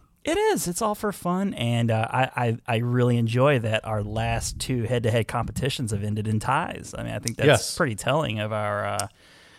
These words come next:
Speaker 1: uh, of our, our not, well, I don't know if it necessarily is. Maybe it's telling in a way we don't want. <laughs>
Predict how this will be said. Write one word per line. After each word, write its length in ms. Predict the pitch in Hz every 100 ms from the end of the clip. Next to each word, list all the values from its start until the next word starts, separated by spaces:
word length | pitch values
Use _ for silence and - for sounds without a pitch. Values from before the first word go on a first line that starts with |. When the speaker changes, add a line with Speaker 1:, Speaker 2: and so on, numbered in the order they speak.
| _ _
Speaker 1:
uh, 420 | 160 113 107 - - 110
of 120 | 110
our, 200 | 107 107
our 220 | 104 110
not, 320 | 113 117 117
well, 160 | 143 143
I 80 | 131
don't 160 | 123 113
know 240 | 113 92
if 160 | 107 104
it 100 | 87 -
necessarily 580 | 101 - 110 104 98 101
is. 220 | - - - - -
Maybe 200 | 143 139
it's 120 | 120
telling 320 | - 143 127 117
in 60 |
a 60 | 110
way 140 | 117
we 120 | 110
don't 220 | 113 117 104
want. 340 | 110 120
<laughs> 20 | -